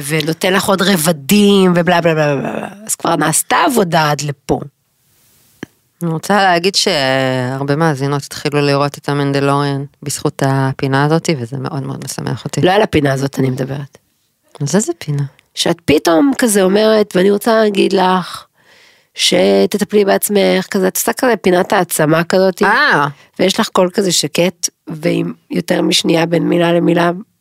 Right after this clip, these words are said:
Speaker 1: לא מבינה למה לא עורכים את זה, אולי
Speaker 2: יש לי
Speaker 1: עורכים.
Speaker 2: שאלה, ל-, למה, למה את מפחדת כל כך מהשתי-, מה-, מהשקט?
Speaker 1: אה,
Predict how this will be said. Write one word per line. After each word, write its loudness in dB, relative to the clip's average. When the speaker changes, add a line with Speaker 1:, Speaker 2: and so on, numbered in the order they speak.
Speaker 1:
לא 0
מבינה -4
למה -2
לא -4
עורכים -4
את -2
זה, -2
אולי -2
Speaker 2:
יש -6
לי 2
Speaker 1:
עורכים. 2
Speaker 2:
שאלה, 2
ל-, 2
למה, 2
למה 0
את -4
מפחדת 0
כל -2
כך -2
מהשתי-, 0
מה-, 2
מהשקט? -2
Speaker 1:
אה, 4